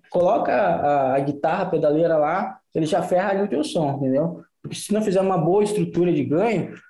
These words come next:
ou o teu som não vai chegar, ou ele vai chegar muito alto e vai saturar o teu som, vai ficar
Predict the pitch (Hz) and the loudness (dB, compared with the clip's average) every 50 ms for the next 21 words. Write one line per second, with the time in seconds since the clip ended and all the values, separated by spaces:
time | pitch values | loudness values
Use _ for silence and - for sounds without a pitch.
0 | _ _ _ _ _ _ - 180 220 220 208 202 196 202 - 196 185 180 180 165 | _ _ _ _ _ _ -2 0 0 2 2 0 0 0 0 0 0 2 2 0
1 | 156 147 139 156 196 196 180 170 175 170 - 190 180 180 175 175 208 - - - | 0 0 0 0 0 0 2 0 0 0 -2 0 0 2 0 0 0 -2 -4 -8
2 | - - 156 165 180 202 220 220 185 185 185 180 - 190 170 175 185 185 170 160 | -6 -2 0 2 4 4 2 2 2 0 0 0 -2 0 0 0 2 2 2 4
3 | 165 202 247 262 - - 180 156 147 175 208 - - 285 285 277 - - 220 220 | 4 2 2 0 0 0 0 2 2 2 0 -2 -4 -8 -8 -6 -4 -4 -4 -2
4 | 220 233 233 - 226 196 196 202 196 202 196 175 190 - 165 175 208 247 277 262 | -2 -2 -2 0 0 0 0 0 0 -2 -4 -2 -2 -2 -2 0 0 0 -2 -2
5 | 269 - 208 - - _ 165 170 156 - - - 110 101 - - | -2 -2 -4 -4 -4 _ -2 -2 -2 -2 -2 -4 -4 -4 -6 -6